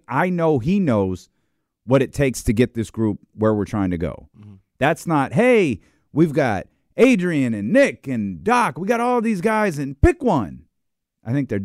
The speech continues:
Speaker 1: I think that's different.
Speaker 2: I, I understand. I understand. I just think that they're gonna, the way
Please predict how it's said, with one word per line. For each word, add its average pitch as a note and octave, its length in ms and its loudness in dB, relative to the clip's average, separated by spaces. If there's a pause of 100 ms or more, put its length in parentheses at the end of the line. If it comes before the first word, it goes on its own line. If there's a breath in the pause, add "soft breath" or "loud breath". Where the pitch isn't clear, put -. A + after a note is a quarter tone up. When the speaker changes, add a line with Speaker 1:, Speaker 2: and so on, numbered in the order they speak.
Speaker 1:
I G#2+ 80 -4
think A2+ 180 -4
that's F#2 200 -4
different. - 360 -8 (200)
Speaker 2:
I, - 200 -2 (120)
I F#3 160 0
understand. D3+ 640 -6
I - 40 -16
understand. D3 340 -6
I D3 60 0
just C#3+ 200 -6
think C#3+ 220 -6
that C3 300 -4
they're C3+ 120 -4
gonna, C3+ 360 -2 (560)
the C3 140 -12
way D3 500 0